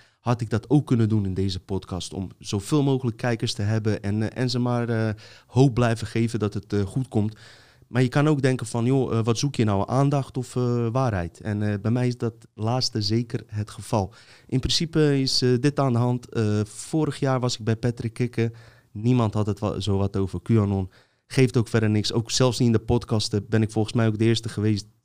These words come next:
die überhaupt over QAnon iets zei. Ehm, Mickey van Leeuwen zal waarschijnlijk ook hier wat, eh, over hebben verteld.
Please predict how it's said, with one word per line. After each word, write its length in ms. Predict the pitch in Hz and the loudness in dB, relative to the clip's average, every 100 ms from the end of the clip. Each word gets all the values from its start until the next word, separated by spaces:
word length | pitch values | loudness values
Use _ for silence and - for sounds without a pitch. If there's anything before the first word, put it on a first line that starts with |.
| _ _ | _ _
die 220 | 113 107 | -10 2
überhaupt 500 | 123 113 107 110 107 | 4 6 4 4 2
over 220 | 101 98 | -2 -2
QAnon 480 | - 117 107 101 - | 0 2 2 0 -2
iets 180 | 113 - | -4 0
zei. 220 | 120 95 87 _ _ _ _ | 2 0 -2 _ _ _ _
Ehm, 440 | _ 104 101 101 101 - | _ 2 4 2 0 -4
Mickey 360 | 113 127 120 120 | 2 2 2 0
van 160 | 127 | 4
Leeuwen 360 | 120 135 147 131 | 6 6 4 2
zal 160 | 135 | 2
waarschijnlijk 460 | 117 113 131 120 113 | 4 2 2 0 2
ook 140 | 139 | 0
hier 140 | - 147 | 2 -2
wat, 240 | 131 - | -2 -2
eh, 240 | 123 123 107 | 0 0 0
over 220 | 120 123 | 0 0
hebben 200 | 120 117 | -2 -2
verteld. 420 | - - 117 113 | -6 -2 -2 -4